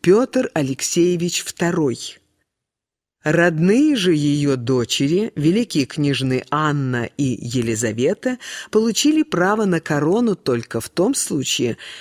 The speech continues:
если бы Петр Второй умер,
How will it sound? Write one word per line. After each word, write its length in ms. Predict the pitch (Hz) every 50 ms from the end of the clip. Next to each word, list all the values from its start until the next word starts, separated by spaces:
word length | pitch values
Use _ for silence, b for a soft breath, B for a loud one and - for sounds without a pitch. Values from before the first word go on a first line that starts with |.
| B B B
если 340 | 151 156 170 180 - -
бы 140 | 226 208 208
Петр 380 | - - - 160 165 - 190 180
Второй 540 | - - - 147 131 131 147 170 180 - - -
умер, 600 | - 196 190 185 180 180 190 220 226 220 -